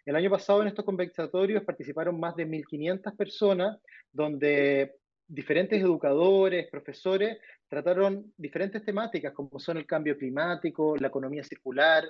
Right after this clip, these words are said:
el uso eficiente de los recursos hídricos, etcétera, y pudimos traspasar los conceptos de educación ambiental también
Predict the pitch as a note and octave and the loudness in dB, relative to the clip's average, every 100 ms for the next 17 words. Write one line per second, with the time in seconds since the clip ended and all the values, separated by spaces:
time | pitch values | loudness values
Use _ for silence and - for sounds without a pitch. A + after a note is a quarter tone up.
0 | - C#3 D#3 D#3+ - - D#3 D#3 D3+ C#3 | -10 -12 -10 -10 -12 -12 -12 -8 -6 -6
1 | C3+ - C#3+ - B2+ D3+ E3+ D#3 D3+ D3 | -8 -6 -8 -6 -10 -4 -2 0 -2 0
2 | D#3 D#3 - - _ D3 C#3+ - F#3+ G3+ | -2 -2 -8 -20 _ -10 -6 0 2 2
3 | A#3 - - _ D3+ C#3+ D3 D#3+ F#3+ G3 | 0 -6 -20 _ -8 -2 2 4 4 2
4 | G3 _ _ D3+ D3+ - F3+ F#3+ F#3 F#3+ | 0 _ _ -4 -4 0 2 2 -2 -4
5 | C#3 - G#3 - G#3+ G3+ G3 F3+ D#3 D3 | 0 0 2 0 2 4 4 4 0 -2
6 | D3 - F#3 F3+ D#3+ - F#3 B3+ - _ | -2 -4 -4 -2 -4 4 4 4 -6 _
7 | _ D#3+ D#3 F3 G#3+ B3 | _ -4 0 2 2 0